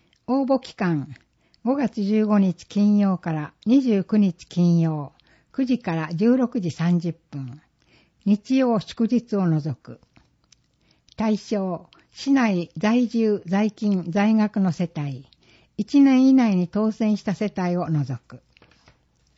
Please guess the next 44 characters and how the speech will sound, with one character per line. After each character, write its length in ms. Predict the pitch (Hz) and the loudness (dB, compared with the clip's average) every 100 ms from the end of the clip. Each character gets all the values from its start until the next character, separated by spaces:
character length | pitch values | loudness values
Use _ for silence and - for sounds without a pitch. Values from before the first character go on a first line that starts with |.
| _ _ _ - | _ _ _ -6
申 200 | 208 240 | 0 0
し 140 | 233 - | 0 -4
込 140 | 226 | -2
み、 240 | 208 190 - _ _ _ _ | -2 -4 -12 _ _ _ _
ク 140 | 240 | 0
リ 160 | 269 285 | 4 4
ー 40 | |
ン 20 | |
セ 180 | - 285 | 4 2
ン 80 | 262 | 2
タ 200 | 247 196 | 0 -2
ー 40 | |
に 260 | 175 170 - _ - | 0 -2 -6 _ 0
展 220 | 247 254 | 4 4
示 160 | 254 | 2
す 80 | 254 | 0
る 120 | 226 | 0
自 100 | 208 | -2
転 260 | 196 - 233 | -2 0 0
車 180 | - 175 | 0 -4
か 120 | 170 | -4
ら 160 | 151 143 | -6 -6
希 160 | - | -4
望 240 | 208 247 240 | 0 0 0
す 120 | 247 | -2
る 120 | 214 | -2
自 140 | 180 | -2
転 280 | 180 190 180 | -2 2 0
車、 240 | - 156 127 _ - _ - | 0 -8 -10 _ -20 _ -8
一 160 | 196 | -8
世 240 | - 294 - | -4 -4 -2
帯 260 | 233 180 160 | -2 -2 -4
一 240 | 170 214 | -6 -2
台 260 | 202 185 170 | -2 -2 -2
を 140 | 165 - - - | -4 -8 -16 -4
選 260 | 175 175 165 | -2 -2 -4
び、 160 | 165 _ _ _ _ _ _ _ | -8 _ _ _ _ _ _ _
申 300 | - 269 269 | 2 4 4
請 260 | 285 262 | 2 0
者 120 | 233 | 0
本 280 | 226 262 247 | 0 4 4
人 240 | 190 175 156 | 4 2 -2
が 180 | 151 | -6
申 60 | - | -2